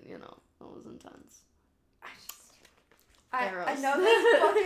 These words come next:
Speaker 2: is not about Eros, but, like, I love him so much. And I, I mean, great, 'cause I just finished the book yesterday. <coughs> So it's like, I'm still, like, in my feels, but, like, I don't think I'm ever gonna get over it.
Speaker 1: Yeah.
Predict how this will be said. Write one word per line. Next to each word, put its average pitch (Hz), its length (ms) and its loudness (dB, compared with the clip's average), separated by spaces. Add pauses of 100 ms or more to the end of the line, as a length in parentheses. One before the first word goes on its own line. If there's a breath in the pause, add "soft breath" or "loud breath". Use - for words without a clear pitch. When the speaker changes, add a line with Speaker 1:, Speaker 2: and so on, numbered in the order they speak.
(140)
Speaker 2:
is - 60 -16
not 320 320 -2
about 349 280 -6
Eros, 302 500 -14 (160)
but, 285 240 -4
like, 254 420 -8 (800 loud breath)
I 349 380 2
love 349 340 2
him 330 340 -4
so 320 400 -4
much. 294 360 -2
And 302 80 -6
I, 285 400 0 (160)
I 294 100 2
mean, 339 160 -4
great, 330 200 2
'cause 349 80 -6
I 294 80 -4
just 262 200 -6
finished 277 220 -8
the 254 80 -14
book 214 180 -10
yesterday. 220 480 -8 (640 loud breath)
<coughs> - 60 0 (640 loud breath)
So 302 140 -8
it's 208 100 -6
like, 277 160 0
I'm 277 140 4
still, 277 340 2
like, 277 200 0
in 269 120 0
my 269 160 2
feels, 269 360 -2
but, 254 180 -4
like, 247 240 -2
I 254 80 2
don't 262 140 -2
think 226 120 -6
I'm 233 160 -10
ever 208 200 -6
gonna 196 160 -6
get 190 100 -6
over 180 220 -6
it. 180 180 -8 (160)
Speaker 1:
Yeah. 170 380 -8